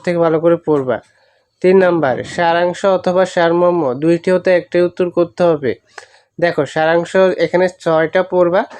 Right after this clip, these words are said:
যেগুলো বেশি গুরুত্বপূর্ণ। অতীতকে ভুলে যাও। দুই, অপরের জন্য তুমি প্রাণ দাও। তিন, শ্রমকে শ্রদ্ধার সঙ্গে গ্রহণ করো। তারপরে চার, তুমি জীবনকে সার্থক ও সুন্দর করিতে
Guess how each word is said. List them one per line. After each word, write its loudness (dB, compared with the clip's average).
যেগুলো 4
বেশি 0
গুরুত্বপূর্ণ। 0
অতীতকে 0
ভুলে 4
যাও। 2
দুই, 4
অপরের 0
জন্য 4
তুমি 2
প্রাণ 0
দাও। 2
তিন, 2
শ্রমকে -2
শ্রদ্ধার 0
সঙ্গে 0
গ্রহণ 0
করো। 2
তারপরে 2
চার, 2
তুমি 4
জীবনকে 2
সার্থক -4
ও 2
সুন্দর 2
করিতে 2